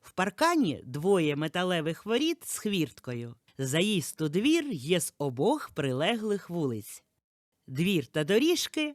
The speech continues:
асфальтовані. У дворі великий цегляний будинок. За ним господарська будівля,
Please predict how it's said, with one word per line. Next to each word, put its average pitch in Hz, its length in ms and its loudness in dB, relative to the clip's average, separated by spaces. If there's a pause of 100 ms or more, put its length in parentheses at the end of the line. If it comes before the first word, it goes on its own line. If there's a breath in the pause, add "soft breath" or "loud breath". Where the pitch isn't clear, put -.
(160)
асфальтовані. 135 1080 -2 (880 loud breath)
У 175 100 0
дворі 156 560 2
великий 147 760 0
цегляний 151 720 0
будинок. 135 640 -4 (280 loud breath)
За 151 240 0
ним 320 340 2
господарська 175 920 0
будівля, 151 680 -2